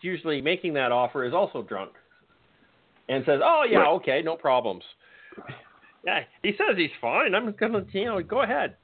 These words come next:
Speaker 1: drive home. Yeah, no, it's, see, it's ridiculous, and, and we're not making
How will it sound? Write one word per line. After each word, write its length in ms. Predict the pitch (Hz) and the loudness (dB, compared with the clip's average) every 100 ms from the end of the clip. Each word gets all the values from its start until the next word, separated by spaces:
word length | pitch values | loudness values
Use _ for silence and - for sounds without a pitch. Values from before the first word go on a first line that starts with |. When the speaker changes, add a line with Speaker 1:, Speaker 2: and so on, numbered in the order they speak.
| - | -4
Speaker 1:
drive 200 | 202 185 | -4 -2
home. 280 | 170 104 104 _ _ _ _ _ _ _ _ _ | -2 -4 -8 _ _ _ _ _ _ _ _ _
Yeah, 200 | - 104 - - | -2 -2 -2 0
no, 200 | 151 139 | 2 2
it's, 180 | 143 143 - | 2 -2 -10
see, 380 | 143 - 170 | -14 -2 2
it's 200 | 165 156 - | 4 2 0
ridiculous, 420 | 139 113 101 98 | 0 0 -2 0
and, 180 | 139 135 - | 2 2 2
and 120 | 156 | 2
we're 120 | 180 | 4
not 180 | 233 185 | 4 4
making 340 | 185 175 135 | 2 0 -4